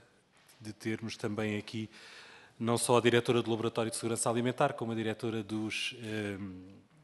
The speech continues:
do Gabinete de Apoio Jurídico. E começava precisamente o doutor António Nunes, eh, eu, eu por acaso só não percebi, estas mil e oitocentas contraordenações, eh, eh, referia-se a que ano?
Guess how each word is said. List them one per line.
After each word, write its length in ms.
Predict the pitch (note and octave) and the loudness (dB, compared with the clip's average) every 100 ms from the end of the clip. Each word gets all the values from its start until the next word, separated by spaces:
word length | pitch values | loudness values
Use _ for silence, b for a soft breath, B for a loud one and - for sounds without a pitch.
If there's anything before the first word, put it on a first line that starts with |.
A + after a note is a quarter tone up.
| - | -10
do 100 | B2 | -4
Gabinete 240 | B2 B2+ B2+ | 4 6 6
de 60 | |
Apoio 180 | - C#3 | 6 4
Jurídico. 560 | A2+ A#2+ G2 A#2 - - - _ _ _ _ _ _ - | 4 0 -2 -8 -14 -20 -20 _ _ _ _ _ _ -8
E 80 | |
começava 500 | D3+ F#3 - A#2+ G2+ | 0 2 6 4 4
precisamente 720 | A2+ - - D#3+ C3+ C3 D3 - B B B B B B _ _ - - - - - | -4 -6 -4 2 2 4 2 -2 B B B B B B _ _ -20 -20 -20 -20 -8
o 80 | A#2+ | -4
doutor 260 | C3 B2+ | -2 -2
António 300 | A2+ A#2+ A#2+ | -2 0 0
Nunes, 400 | A#2+ C3+ B2+ - - | 0 0 -2 -8 -6
eh, 460 | B2+ C3 B2 A#2+ A#2+ | -2 -2 0 -2 -6
eu, 200 | B2 C3+ | -8 -6
eu 80 | C3+ | -6
por 100 | - | -4
acaso 320 | D3 D#3 - | -2 -2 -2
só 200 | - - | 0 2
não 100 | D3+ | 4
percebi, 320 | D3 - C3+ - | 4 2 2 4
estas 300 | D3 D#3+ C3+ | 4 6 6
mil 180 | D#3+ D#3+ | 4 6
e 80 | |
oitocentas 580 | D3 C3+ - C#3+ B2+ A#2+ | 6 4 4 4 4 2
contraordenações, 1040 | - A#2+ B2+ A2 A2+ A#2 - C3+ C3+ C3 - | 2 4 4 4 4 2 4 4 4 2 0
eh, 340 | C3+ B2 C3 B2 | 0 0 -4 -6
eh, 140 | B2 | -8
referia-se 680 | A#2+ B2+ - C3+ C3 - - | -6 -4 0 2 4 4 4
a 100 | C3+ | 2
que 360 | C3+ - C3+ A#2+ | 0 -6 0 4
ano? 300 | G#2+ A2 | 4 2